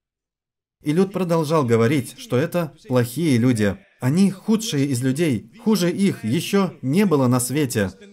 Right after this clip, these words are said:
Он продолжал говорить так, чтобы отговорить их ночевать в этом городе. Итак, его роль была как принимающего в гости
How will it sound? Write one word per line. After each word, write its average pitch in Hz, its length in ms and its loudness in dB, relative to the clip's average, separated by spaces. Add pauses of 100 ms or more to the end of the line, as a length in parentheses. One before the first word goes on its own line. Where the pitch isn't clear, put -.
(100)
Он 180 220 0
продолжал 180 540 -2
говорить 123 480 0
так, 110 220 -2
чтобы 175 480 -2
отговорить 160 720 0
их 120 240 0
ночевать 135 640 -2 (120)
в 110 100 -4
этом 120 260 0
городе. 107 460 0 (760)
Итак, 127 360 -4
его 120 280 2
роль 165 200 0
была 107 460 0
как - 280 -6
принимающего 151 840 -2
в 98 80 -4
гости 131 540 -2